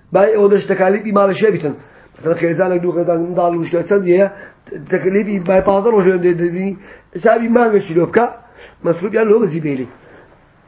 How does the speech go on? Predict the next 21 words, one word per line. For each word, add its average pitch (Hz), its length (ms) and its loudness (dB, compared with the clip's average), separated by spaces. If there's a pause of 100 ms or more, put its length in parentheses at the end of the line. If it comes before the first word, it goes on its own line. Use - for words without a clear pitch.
(380)
<coughs> - 1200 -6
وأخرجه 208 320 2
الترمذي 208 480 0
من 208 140 -4
حديث 214 280 -4
ابن 196 180 -4
عمر 196 320 0 (360)
رضي 190 160 -2
الله 185 240 0
عنهما 180 320 0
أيضًا، 226 320 2 (380)
وفي 190 260 -2
إسناده 233 300 2
ضعف. 147 220 -4 (640)
إمام 202 220 -2
الترمذي 196 460 -2
لحديث 190 480 -4
ابن 180 120 -4
عمر. 160 280 -4 (320)
طبعًا 160 140 -2
كده 226 520 0